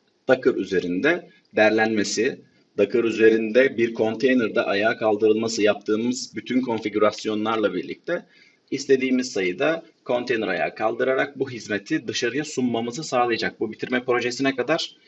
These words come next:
Docker ve Jenkins ile çok fazla, e, ipuçları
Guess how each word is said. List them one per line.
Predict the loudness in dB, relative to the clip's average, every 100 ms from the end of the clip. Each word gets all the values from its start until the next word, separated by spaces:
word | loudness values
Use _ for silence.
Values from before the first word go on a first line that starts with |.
| -20 -20 _
Docker | 2 2 2
ve | 2
Jenkins | 2 0 -6 -4
ile | -2 0
çok | -2 -4
fazla, | 0 0 0 0 0 -2 -10 _ _ _ -6
e, | -2 -2
ipuçları | -4 -6 -4 2 4 4 0